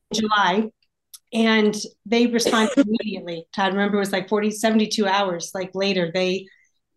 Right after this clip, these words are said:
Speaker 1: with a host of several p-, personnel, um, C C'd on it, and it was, you know, "We'll get back to you," the, the official response,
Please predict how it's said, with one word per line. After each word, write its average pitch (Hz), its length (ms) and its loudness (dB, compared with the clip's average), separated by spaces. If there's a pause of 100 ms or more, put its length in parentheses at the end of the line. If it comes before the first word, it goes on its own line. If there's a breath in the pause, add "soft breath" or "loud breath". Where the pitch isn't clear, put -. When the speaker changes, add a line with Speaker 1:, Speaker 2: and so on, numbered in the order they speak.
(260)
Speaker 1:
with - 100 -4
a 175 60 0
host 220 400 2
of 185 260 0 (160)
several 214 520 -2
p-, - 100 -20 (220)
personnel, 214 800 2
um, 190 400 0
C 233 260 -2
C'd 226 320 -2
on 190 220 0
it, 196 240 -4 (140)
and 196 120 -2
it 196 140 -2
was, 190 500 -4 (600)
you 226 80 2
know, 190 80 2
"We'll 220 160 2
get 233 160 0
back 196 300 0
to 220 100 -2
you," 196 200 -4
the, 190 140 -10
the 202 160 -2
official 196 560 -2
response, 185 580 -4